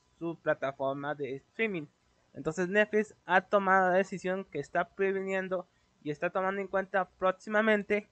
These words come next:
que puedas ver televisión en la plataforma de Netflix. No solamente ver películas y ver series, sino que también vas a poder ver programas de televisión próximamente. No saben, no se han confirmado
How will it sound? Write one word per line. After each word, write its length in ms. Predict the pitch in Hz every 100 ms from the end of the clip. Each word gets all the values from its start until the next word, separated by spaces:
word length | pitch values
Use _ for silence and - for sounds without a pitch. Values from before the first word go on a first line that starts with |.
| _
que 160 | 160 151
puedas 560 | - 180 185 185 - _ _ _ _ _ 151
ver 260 | 165 170 -
televisión 640 | 185 180 185 185 190 196 -
en 160 | 196
la 140 | 190 175
plataforma 580 | 147 - 143 160 165 160
de 140 | 135
Netflix. 460 | 127 135 135 - 131 _ _ _
No 120 | 175 180
solamente 560 | 196 196 202 202 208
ver 160 | 196 196
películas 720 | - 208 226 - 214 214 220
y 100 | 180
ver 180 | 156 147
series, 420 | - 226 208 160
sino 220 | 156 147 -
que 80 |
también 240 | 175 160 160
vas 100 | 156
a 100 | -
poder 200 | 147 147
ver 160 | 151
programas 600 | - 151 175 196 185 185
de 120 | 185 175
televisión 640 | 147 135 131 131 160 160 -
próximamente. 800 | 147 151 - 190 202 220 226 - _ _ _ _ _
No 180 | 185 226
saben, 360 | 247 233 233 214
no 80 |
se 120 | 214 220
han 80 |
confirmado 580 | 233 226 202 185 196 208